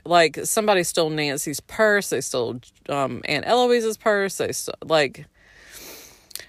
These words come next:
yeah, so a bunch of stuff that had been stolen by, like, apparently nearby cabins, it looked like.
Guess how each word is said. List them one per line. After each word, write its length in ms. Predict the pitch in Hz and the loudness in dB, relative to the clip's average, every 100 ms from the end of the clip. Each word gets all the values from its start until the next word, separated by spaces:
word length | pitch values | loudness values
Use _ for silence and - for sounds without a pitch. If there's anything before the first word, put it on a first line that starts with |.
| _ - | _ 0
yeah, 300 | 185 147 156 | 4 6 4
so 240 | - 160 | 0 0
a 80 | 170 | 0
bunch 200 | 196 220 | -2 -2
of 40 | |
stuff 160 | - 240 | 0 2
that 100 | 220 | 2
had 60 | |
been 140 | 190 180 | -2 -2
stolen 260 | - 180 | 0 2
by, 140 | 170 156 | 4 4
like, 260 | 147 131 139 | 4 0 -2
apparently 440 | 151 175 160 151 156 | -6 -2 -2 -2 -4
nearby 300 | 156 151 165 | -2 -2 -2
cabins, 480 | 170 139 135 139 143 | 0 -2 -4 -6 -8
it 120 | 139 | -4
looked 320 | 123 127 - | -4 -4 -6
like. 400 | 117 110 107 | -6 -4 -6